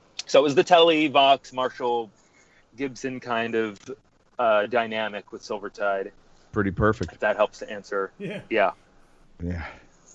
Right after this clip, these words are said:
Speaker 2: Wow. That is, it's, and, and, um, a sixty-two Vox. Wow. Um,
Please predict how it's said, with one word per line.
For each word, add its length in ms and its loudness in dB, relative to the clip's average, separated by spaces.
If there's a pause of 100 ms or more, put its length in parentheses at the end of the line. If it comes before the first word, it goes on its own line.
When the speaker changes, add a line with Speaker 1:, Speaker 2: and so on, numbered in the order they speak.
Speaker 2:
Wow. 420 2
That 160 2
is, 140 -2
it's, 200 -6
and, 360 2
and, 240 6
um, 340 6 (380)
a 80 -4
sixty-two 720 0
Vox. 680 0
Wow. 460 2 (640)
Um, 520 0